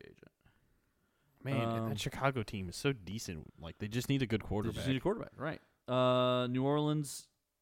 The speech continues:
Speaker 1: <clears throat> this is the wild card 'cause there are three quarterbacks on this roster. And I think two of 'em come back, but it's who? So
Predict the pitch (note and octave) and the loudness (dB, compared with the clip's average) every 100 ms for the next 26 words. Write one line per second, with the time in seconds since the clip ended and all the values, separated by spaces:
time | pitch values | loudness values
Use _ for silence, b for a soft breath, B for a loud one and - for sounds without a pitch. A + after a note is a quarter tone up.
0 | - - - _ - - C3 C3+ F#3 G#3 | -14 -12 -12 _ -20 -12 -8 0 0 2
1 | F#3 C3+ B2+ A2+ - F2 - G#2 B2+ A2 | 2 4 4 2 -2 -8 -6 -4 -2 -4
2 | - B2+ A2+ A#2+ G#2 F#2 - F2+ - - | -6 -8 -6 -4 -2 -4 -6 -12 -10 -12
3 | G2 - - _ b b b b A2 G#2+ | -12 -14 -18 _ b b b b -4 0
4 | G#2 G#2 F#2+ F#2 A#2+ A2 - A#2+ G#2+ G#2+ | 0 0 -2 -2 -4 -2 0 2 2 0
5 | G#2+ G2 F#2+ E2 - F2 - _ _ _ | -2 -2 -2 -6 -8 -12 -14 _ _ _
6 | _ _ _ - C3 F#2+ - b b b | _ _ _ 0 2 2 -2 b b b
7 | b - | b -18